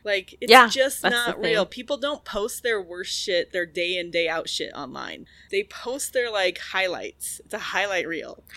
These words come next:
Speaker 2: I think that's, like, the important thing to remember, because if that is all you're exposed to, then that's all you know, right? So for all these years that are out there and this is what they know, they understand how social media works, that's, we're not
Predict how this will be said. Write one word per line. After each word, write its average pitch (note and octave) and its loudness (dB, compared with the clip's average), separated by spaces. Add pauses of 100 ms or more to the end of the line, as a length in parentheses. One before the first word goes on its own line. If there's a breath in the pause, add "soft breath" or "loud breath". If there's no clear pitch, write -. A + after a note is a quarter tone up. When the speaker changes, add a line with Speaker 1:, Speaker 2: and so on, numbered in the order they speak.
(200 loud breath)
Speaker 2:
I B3+ 6
think D#4 2
that's, G4+ 4
like, F#4 2
the A3 0
important G3+ 0
thing D3+ -4 (140)
to E3+ -2
remember, D#3 -2
because F3+ -6 (100)
if - -6
that B3 8
is D#4 0
all G#3 6
you're F#3 2
exposed D#3 -2
to, D3 -2
then C#3+ -4
that's C#3+ -4
all D#3 -4
you C#3+ -6
know, C3+ -2
right? D3 -2 (320 loud breath)
So - -2
for G3+ 8
all F3+ 8
these F3 0
years F#3 4
that D#3+ 4
are D3+ 0
out C#3+ 0
there D3 0
and D3+ -4 (320 loud breath)
this - -4
is D3+ -6
what D3+ -2
they D3 -2
know, D3 -2
they C#3+ -2
understand D3 -2
how D3 -2
social D3+ -2
media D3+ 0
works, B2 -6
that's, - -10 (440 loud breath)
we're A#3+ 8
not B3 6